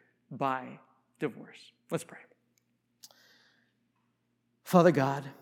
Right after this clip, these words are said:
none of us have lived up to the ideals. We have all sinned and fallen short of your glory. But Father, we want to try. We want to strive.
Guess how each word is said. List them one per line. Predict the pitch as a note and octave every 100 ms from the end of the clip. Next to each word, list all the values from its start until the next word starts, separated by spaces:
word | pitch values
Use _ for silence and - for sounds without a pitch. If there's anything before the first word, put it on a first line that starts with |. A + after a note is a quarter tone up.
| - _ _ _ _ _ _ _ _ _ _ _ _ _
none | F3+ F3+ F3+
of | D#3+
us | D#3 -
have | - D3
lived | D3 D#3+ C3
up | D#3 D#3 -
to | E3+
the | C#3+
ideals. | D3+ C#3+ C#3 D3+ D3+ C#3
We | D3
have | C#3+
all | - E3 E3+ E3
sinned | E3 - F3 F3 D3
and | C#3
fallen | E3 C#3+ D3
short | - F3 E3+
of | D#3 D3+
your | C#3
glory. | D3+ D#3+ E3 D#3+ D#3+ - - - _ _ _ _ _ _ _ -
But | E3+
Father, | G3+ F#3 F3
we | F#3
want | F3+ F#3+ E3
to |
try. | - E3+ D3+ D3 D3+ C3 - - _
We | E3+ F#3+
want | F3+ E3+
to |
strive. | - - E3+ D#3+ E3 F3 E3+